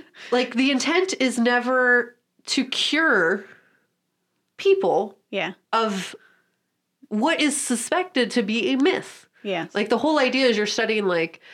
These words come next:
Speaker 1: people's belief in it. You're not supposed to believe in it yourself. And then you're also not supposed to try to use demonology, as he says, as a system for a cure.
Speaker 2: Mm.
Speaker 1: 'Cause those who believe in the existence of such creatures, which in itself is a serious disregard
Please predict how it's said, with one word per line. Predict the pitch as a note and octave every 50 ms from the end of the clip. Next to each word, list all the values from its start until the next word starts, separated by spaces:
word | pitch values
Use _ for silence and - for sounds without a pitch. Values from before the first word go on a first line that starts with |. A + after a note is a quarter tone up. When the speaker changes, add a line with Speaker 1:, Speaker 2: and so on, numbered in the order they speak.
| - - - - _ _ _ _ _ _ _
Speaker 1:
people's | - C4+ C4 B3+ B3 A#3 G#3+ F3+
belief | E3+ G#3 F#3+ F#3+ G#3 A3+ G#3+ - -
in | - - -
it. | D#2+ C3 - - - _
You're | F#3+ G3 G#3
not | G#3+ G#3+ G#3 -
supposed | - F#3 F3+ -
to | -
believe | E3+ D#3+ D#3
in | D#3 D#3+
it | E3+ F#3
yourself. | - E3+ - - - - - - -
And | - G3+ G#3 G3+
then | A3 A3+ A#3
you're | B3 A#3+
also | C4 D4 D4+ - E4 C4+
not | A3 G#3+ G#3+ G#3+
supposed | A3 - G#3 G3 G3+ -
to | F#3+
try | - - G3 F#3+ F#3
to | F#3
use | F3 D3+ F3 G3 G3 F3 D3
demonology, | - G3+ F#3+ F#3 F3 E3+ F3 F3+ F3 F3 F3 E3+ E3 E3+ E3 E3 E3 -
as | - F#3 F3 E3+ - - - - _ _
he | - - G3+ F#3+
says, | - G3 F3+ E3+ -
as | F3+ F#3 F3+
a | F#3 F3
system | - - A3 A3 - A3 G3+ F#3+ F#3+ F#3+
for | - - - F#3 F3+ F3
a | F3 F3
cure. | - - G3+ F#3 F#3+ A3+ D#4+ F4 - _ _ _ - - - -
Speaker 2:
Mm. | A3+ A3+ A3 G#3 F#3+ - _ _ _ _ _ _ _
Speaker 1:
'Cause | - A3+ G#3 - F3+ E3
those | A3 A3+ A#3+ C4 C4 -
who | C#4
believe | A3+ A3+ A3 G3 G#3 G#3 A3 F#3+
in | G#3+ G3
the | F#3+ F3+
existence | F3 E3 E3 F#3 F#3+ F#3+ - F#3 F3 -
of | F3
such | - - E3+ E3 -
creatures, | - - F#3 F#3 F#3+ - G#3 A3 A#3 A#3+ A#3 - -
which | F#3+ F#3 F#3 F#3 -
in | G3 F#3+
itself | F#3+ F#3 F#3+ - F#3 E3 F3+ F#3+
is | F#3+ F#3
a | F3+
serious | E3+ - F3 F3 F3+ F3 F3 E3+ -
disregard | F3 E3+ - E3 D3+ - D3+ D3 C#3+ C#3+ C#3+ D#3 F3